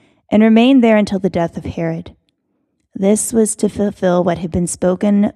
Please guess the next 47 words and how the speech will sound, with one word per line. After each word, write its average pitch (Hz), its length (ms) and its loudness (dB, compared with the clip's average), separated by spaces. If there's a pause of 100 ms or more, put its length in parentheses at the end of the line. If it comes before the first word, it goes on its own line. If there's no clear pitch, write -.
by 180 260 -2
the 202 140 0
Lord 170 320 0
through 175 120 0
the 175 60 -4
prophet, - 500 -8 (720)
"Out 180 200 0
of 202 120 0
Egypt 196 380 -2
I 190 60 -4
called 180 260 -6
my 170 140 -4
son." 170 400 -8 (1000)
When 220 160 2
Herod 226 420 2
saw 202 180 0
that 202 140 -4
he 202 180 0
had 190 120 0
been 190 200 -2
tricked - 360 -4
by 180 140 -2
the 175 120 -4
wise 208 380 -2
men, 190 160 -4
he 180 120 -6
was 190 120 -4
infuriated, 202 920 -2 (260)
and 226 100 2
he 233 100 2
sent 294 520 -2
and 196 180 -4
killed 233 460 -2
all 220 220 -2
the 247 100 -2
children 214 480 -4
in 240 240 2
and - 160 0
around 196 380 0
Bethlehem 185 640 -6
that 180 140 -6
were 190 120 -4
two 208 200 -6
years 190 280 0
old 180 260 -2
or 190 140 -6
under, 180 440 -6